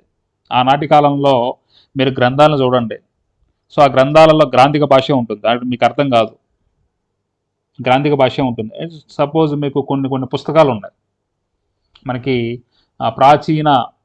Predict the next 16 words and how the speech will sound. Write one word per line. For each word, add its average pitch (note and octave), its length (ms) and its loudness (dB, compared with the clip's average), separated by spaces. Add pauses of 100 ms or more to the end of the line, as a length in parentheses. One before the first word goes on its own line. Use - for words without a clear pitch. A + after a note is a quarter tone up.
(560)
ప్రాచీన C#3+ 380 2
భారతదేశ C3 600 2
చరిత్ర C3 260 -4
కానీ, A#2 300 -2 (300)
లేకపోతే C3+ 400 0
ప్రాచీన C#3+ 580 0 (920)
ఆంధ్రప్రదేశ్ D3+ 600 0
చరిత్ర, B2+ 340 -2 (420)
బిఎస్ఎల్ D#3 480 2
హనుమంతరావు D3 520 -2
పుస్తకం C#3 400 -4
రాసిన C3 520 0 (200)
పుస్తకంలో D#3 760 -4
గ్రాంధిక F3 260 2
భాషే E3+ 260 2
ఉంటుంది. B2 300 -4